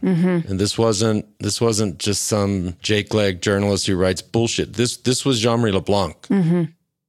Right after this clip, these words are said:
Speaker 2: But I was also committed, and I was, you know, everybody was making plans and the sponsors were engaged. We already had seen the positive effects for Livestrong. And I'm like, "God, I am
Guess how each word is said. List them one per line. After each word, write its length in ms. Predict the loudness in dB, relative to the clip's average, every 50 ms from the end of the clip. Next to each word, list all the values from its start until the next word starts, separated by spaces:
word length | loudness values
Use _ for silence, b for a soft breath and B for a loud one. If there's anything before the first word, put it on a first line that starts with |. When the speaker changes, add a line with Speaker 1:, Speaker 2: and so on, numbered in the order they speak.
| _ _ _ _ _ -4
Speaker 2:
But 140 | 0 2 2
I 60 | 4
was 140 | 4 4 2
also 220 | 2 0 0 -2
committed, 560 | -4 -4 -2 0 2 2 4 4 4 2 2 2
and 100 | 2 2
I 60 | 0
was, 220 | 0 0 0 -2 -2 -4
you 160 | -2 -2 0
know, 80 | 0 2
everybody 400 | 2 2 2 0 2 2 2 2
was 160 | 2 0 0
making 260 | 0 -2 -2 -2 -6
plans 680 | -4 -2 0 0 2 2 2 2 2 0 0 -2 -2 -4
and 160 | -4 -4 -4 -6 -8
the 60 | -8
sponsors 440 | -6 -2 -2 -2 0 0 -2 -4 -2
were 100 | 0 0 0
engaged. 680 | 0 0 0 2 2 2 0 0 -2 -4 -4 -2 0
We 120 | 2 4
already 320 | 4 4 4 4 2 2 2
had 140 | 0 -2
seen 680 | -4 -6 -6 -4 -4 -2 0 0 0 2 2 0 0 2
the 220 | 2 2 0 0 -4 -8
positive 440 | -4 -2 -2 0 -2 -2 -2 -2 -2
effects 320 | -2 -2 -2 -2 -2 -2
for 140 | -4 -2 0
Livestrong. 600 | 0 0 0 0 -2 -2 -2 0 0 0 -2 -2
And 80 | -4 -6
I'm 80 | -4
like, 200 | -4 -6 -6 -6 -8
"God, 180 | -10 -8 -6
I 180 | -2 -2 0 0
am 280 | 0 0 -2 -4 -6